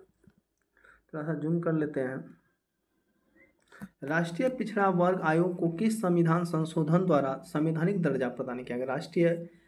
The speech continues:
पिछड़ा वर्ग आयोग को किस संविधान संशोधन द्वारा संवैधानिक दर्जा प्रदान किया गया है? इसका answer हो जाएगा एक सौ दो, option आपका बी हो जाएगा। कौन सा हो जाएगा? बी हो जाएगा।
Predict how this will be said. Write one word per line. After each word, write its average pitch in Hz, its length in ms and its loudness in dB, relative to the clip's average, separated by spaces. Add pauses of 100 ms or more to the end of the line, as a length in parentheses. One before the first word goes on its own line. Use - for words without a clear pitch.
(180)
पिछड़ा 180 340 -2
वर्ग 160 320 0
आयोग 160 380 0
को 151 100 -2
किस 185 300 -4
संविधान 160 420 2
संशोधन 151 560 -2
द्वारा 143 220 2
संवैधानिक 143 640 -2
दर्जा 139 240 0
प्रदान 135 360 -6
किया 135 220 -4
गया 131 200 -8
है? - 140 -16 (420)
इसका - 160 0
answer 165 280 2
हो 160 80 4
जाएगा 156 160 0
एक 143 100 -4
सौ 143 160 -2
दो, 127 240 -2
option 131 360 -6
आपका 156 260 -2
बी 135 180 -6
हो 123 140 -4
जाएगा। 127 160 -6
कौन 143 180 -6
सा 160 140 -4
हो 160 100 0
जाएगा? 180 220 -4
बी - 320 -8
हो 135 100 -12
जाएगा। - 220 -14